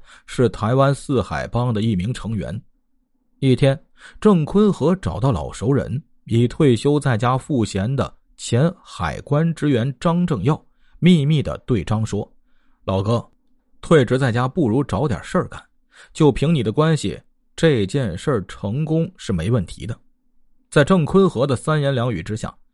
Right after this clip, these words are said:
张正耀欣然同意合作，于是二人秘密策划，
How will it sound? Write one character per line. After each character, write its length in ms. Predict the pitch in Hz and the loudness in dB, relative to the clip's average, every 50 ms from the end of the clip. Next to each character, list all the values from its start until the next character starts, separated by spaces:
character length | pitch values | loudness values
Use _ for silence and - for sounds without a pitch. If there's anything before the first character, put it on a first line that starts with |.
| _ _ - - - - | _ _ -20 -20 -8 0
张 300 | - 185 185 202 226 220 | 2 4 4 4 4 2
正 200 | 190 208 156 107 | 2 0 0 2
耀 240 | 107 156 156 120 - | 0 0 0 0 -4
欣 240 | - - - 160 160 | -6 -6 -2 0 0
然 200 | 147 117 98 123 | 2 0 0 -2
同 240 | 117 - - 120 127 | -4 -6 -4 -4 -4
意 40 | 107 | -4
合 200 | - - - 117 | -6 -8 -10 -10
作， 180 | 117 113 - _ _ _ _ _ | -10 -10 -12 _ _ _ _ _
于 140 | - 101 123 | -4 -2 -2
是 180 | - - - - - _ _ _ | -2 -2 -6 -8 -10 _ _ _
二 200 | - 135 127 117 | -2 0 2 2
人 80 | 120 | 2
秘 280 | 147 180 208 214 147 107 | 2 2 2 2 0 0
密 160 | 120 131 107 | -2 -4 -4
策 220 | - - - 143 127 | -6 -4 -6 -6 -6
划， 260 | - - - - | -6 -8 -12 -12